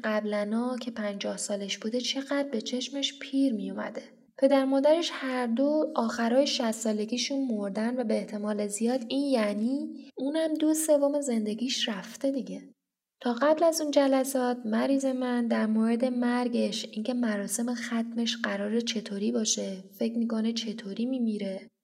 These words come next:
اعتقادات مذهبیش در مورد مرگ و اینجور موضوعا هیچ وقت انقدر صریح حرف نزده بود.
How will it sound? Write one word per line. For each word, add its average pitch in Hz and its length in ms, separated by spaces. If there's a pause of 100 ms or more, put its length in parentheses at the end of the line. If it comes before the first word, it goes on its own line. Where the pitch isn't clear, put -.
اعتقادات 240 760
مذهبیش 233 840
در 226 240
مورد 233 380
مرگ 277 540
و 220 300
اینجور 233 380
موضوعا 226 640
هیچ 349 440
وقت 302 320
انقدر 269 360
صریح 226 460
حرف 226 300
نزده 214 360
بود. - 180